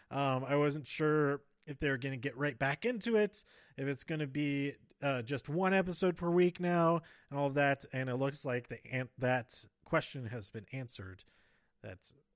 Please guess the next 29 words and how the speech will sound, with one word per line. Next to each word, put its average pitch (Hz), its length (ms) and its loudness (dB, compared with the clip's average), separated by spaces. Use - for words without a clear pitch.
obviously, 110 460 -6
yes, 151 360 0
a 120 60 -6
new 147 220 2
episode 135 360 0
this 120 200 -2
week, 165 280 0
and, 175 440 0
uh, 147 220 2
just 151 400 2
the 151 80 2
one 156 240 0
episode. 98 540 -10
Uh, 123 140 -2
so 175 160 0
we'll 190 80 4
see 190 180 4
next 180 300 2
week 175 180 2
if 139 100 -4
that 143 200 2
continues. 151 580 -2
I 135 80 0
assume 156 640 -2
that 120 260 -6
will 120 100 -8
be 117 140 -6
the 110 100 -10
case. - 460 -10